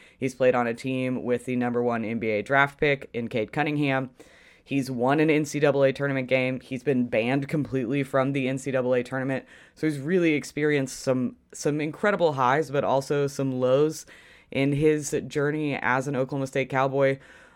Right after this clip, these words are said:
Likely came to Oklahoma State with four other freshmen. He is the only remaining Cowboy. Two were dismissed from the program,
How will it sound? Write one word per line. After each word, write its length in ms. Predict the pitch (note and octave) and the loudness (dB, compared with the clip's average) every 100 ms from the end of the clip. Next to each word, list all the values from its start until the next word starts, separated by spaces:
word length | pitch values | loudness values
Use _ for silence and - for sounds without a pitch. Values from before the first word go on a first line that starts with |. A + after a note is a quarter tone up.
| - | 2
Likely 300 | C3 D3 D3 | 4 4 2
came 260 | D3+ D#3+ D#3+ | 2 2 4
to 100 | D3 | 2
Oklahoma 400 | D3+ D3 C#3+ C#3 | 2 0 -2 -2
State 400 | - D3+ - - | 2 2 0 -4
with 240 | C3+ - - | -4 -6 -14
four 460 | - - D3+ E3 | -8 0 4 6
other 260 | A#2+ C#3+ C3 | 6 4 2
freshmen. 520 | - C3 B2+ C3+ B2+ | 2 0 0 -4 -4
He 180 | B2+ C#3 | -4 -4
is 140 | B2+ | -4
the 140 | C3 B2+ | -4 -2
only 360 | B2+ D3 D3 | -2 0 0
remaining 500 | B2+ B2+ A#2 B2+ B2 | 0 0 0 0 -2
Cowboy. 540 | B2 A#2+ A#2+ B2+ C3 C#3+ _ _ _ _ _ _ _ _ _ _ | 0 0 2 4 2 0 _ _ _ _ _ _ _ _ _ _
Two 220 | - F#3+ | -2 0
were 140 | E3 D#3 | 2 2
dismissed 500 | C3+ - D#3+ - - | 0 0 -2 -2 -4
from 160 | D3 | -2
the 100 | C3+ | 0
program, 540 | C#3+ C#3 C3+ C#3 D#3 | 2 2 2 0 0